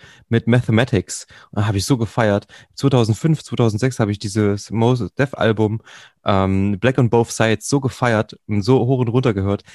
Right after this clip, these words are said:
Richt-, der Mann hat einfach so einen Flow. Ich glaub, damals gab's auch gerade diesen Film mit ihm. Ähm, oder war das später?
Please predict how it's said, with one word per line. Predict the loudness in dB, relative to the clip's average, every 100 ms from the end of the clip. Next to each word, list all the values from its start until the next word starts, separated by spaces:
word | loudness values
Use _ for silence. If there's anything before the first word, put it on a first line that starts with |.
| -10 -6
Richt-, | 0 0 0 -6 -10 0
der | 2
Mann | 2 2 2
hat | 2 0 -2
einfach | 0 0
so | 2 2
einen | 2
Flow. | 2 2 2 -2 -18
Ich | -8
glaub, | -4 -2
damals | 0 0 0
gab's | -2
auch | -2
gerade | 0 -2 -2
diesen | -2 -4
Film | 0 2 2
mit | 0 -2
ihm. | -2 -2 -4 _ -20 -20 _ -4
Ähm, | 0 0 0 -2 -8 -12 _ _ _ _ _ _ _ -2
oder | 2 2
war |
das | 2 0
später? | -2 -2 -2 -8